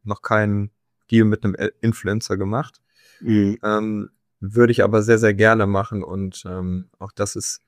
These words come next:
Speaker 1: äh, sehr zeitaufwendig und man muss, glaub ich, auch die richte-, richtige Größe von Influencer finden. Ne, ich hab sehr viele Absagen bekommen, ähm,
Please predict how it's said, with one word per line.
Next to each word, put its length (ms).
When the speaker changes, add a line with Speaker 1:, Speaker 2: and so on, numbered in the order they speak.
Speaker 1:
äh, 280
sehr 240
zeitaufwendig 680
und 80
man 140
muss, 180
glaub 260
ich, 180
auch 120
die 140
richte-, 420
richtige 420
Größe 640
von 580
Influencer 640
finden. 420
Ne, 380
ich 120
hab 220
sehr 240
viele 260
Absagen 520
bekommen, 640
ähm, 520